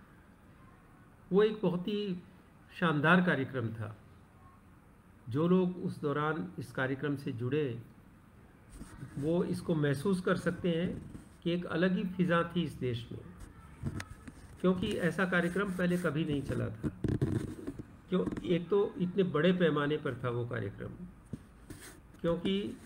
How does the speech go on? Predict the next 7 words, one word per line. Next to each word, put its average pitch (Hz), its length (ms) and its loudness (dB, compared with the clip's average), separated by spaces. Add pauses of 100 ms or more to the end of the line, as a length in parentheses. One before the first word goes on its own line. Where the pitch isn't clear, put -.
(680)
उसमें 185 480 0
पूरे 180 280 4
देश 175 360 0
को 190 320 0 (720)
जोड़ा 135 280 2
गया 113 200 -2
था। - 220 -12